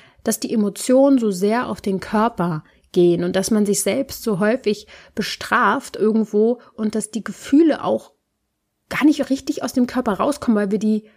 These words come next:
weil wir vergessen haben, wie es geht, loszulassen und weil es uns niemand beigebracht hat, so richtig Emotionen auch zu lösen. Und deswegen habe ich den Kurs entwickelt, ähm, und du wirst da jetzt kein,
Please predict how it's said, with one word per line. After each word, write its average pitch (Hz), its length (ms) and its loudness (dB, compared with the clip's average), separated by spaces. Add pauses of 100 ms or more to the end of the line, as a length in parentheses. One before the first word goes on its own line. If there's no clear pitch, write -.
(140)
weil 233 140 4
wir 247 80 4
vergessen 262 560 0
haben, 269 320 0
wie 202 100 0
es 208 160 -4
geht, 214 240 -2
loszulassen 180 840 -2
und 185 100 -6
weil 202 100 -2
es 208 120 -6 (460)
uns 240 220 0
niemand 294 320 4
beigebracht 202 600 -2
hat, 190 220 -6 (160)
so 175 120 -10
richtig 196 520 -2
Emotionen 190 800 0
auch 165 160 -6
zu - 220 -6
lösen. 185 640 2
Und 208 160 -4
deswegen 269 380 0
habe 233 120 0
ich 214 120 -2
den 208 140 -2
Kurs 214 320 -2
entwickelt, 254 420 -2 (640)
ähm, 220 340 2
und 226 220 -6
du 214 160 -4
wirst 240 240 2
da 214 60 2
jetzt 196 260 2
kein, 220 500 0